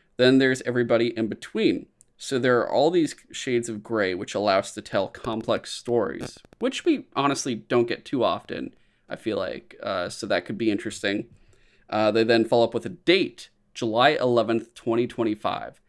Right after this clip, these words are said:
So what they're saying here is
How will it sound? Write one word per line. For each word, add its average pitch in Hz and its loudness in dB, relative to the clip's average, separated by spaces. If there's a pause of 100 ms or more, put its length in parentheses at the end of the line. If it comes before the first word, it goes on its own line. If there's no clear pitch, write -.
(260)
So 139 2 (1400)
what 139 0
they're 220 2
saying 151 2
here 113 2
is 110 -4